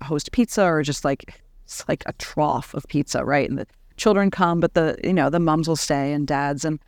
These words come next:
we'll drink some wine and have some pizza once the, you know, the feed, <laughs> once the feeding is done. <laughs> It's, like, disgusting. But the, the people co-, <laughs> people collected in the kitchen because there were seats, and they weren't, they weren't there permanently. They happened to be there at the moment.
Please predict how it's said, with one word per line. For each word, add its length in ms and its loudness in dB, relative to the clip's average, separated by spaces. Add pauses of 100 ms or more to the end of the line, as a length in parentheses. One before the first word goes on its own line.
(180)
we'll 100 2
drink 160 2
some 140 0
wine 120 4
and 80 2
have 120 -2
some 140 0
pizza 300 -2
once 320 -4 (100)
the, 280 -4
you 80 -12
know, 220 -8
the 80 -2
feed, 380 0
<laughs> 60 -6
once 140 2
the 100 -2
feeding 480 0
is 200 -2
done. 480 2
<laughs> 20 -12
It's, 260 -10
like, 140 -6
disgusting. 680 -4 (640)
But 220 4
the, 400 2
the 140 2
people 320 2
co-, 240 2 (180)
<laughs> 220 -10
people 260 2
collected 460 2
in 60 4
the 80 4
kitchen 360 2
because 360 0
there 140 2
were 220 -2
seats, 600 -4
and 160 4
they 80 4
weren't, 320 0 (420)
they 120 4
weren't 320 0
there 220 4
permanently. 680 0
They 80 0
happened 460 0
to 60 2
be 120 2
there 120 4
at 80 -2
the 80 -2
moment. 400 0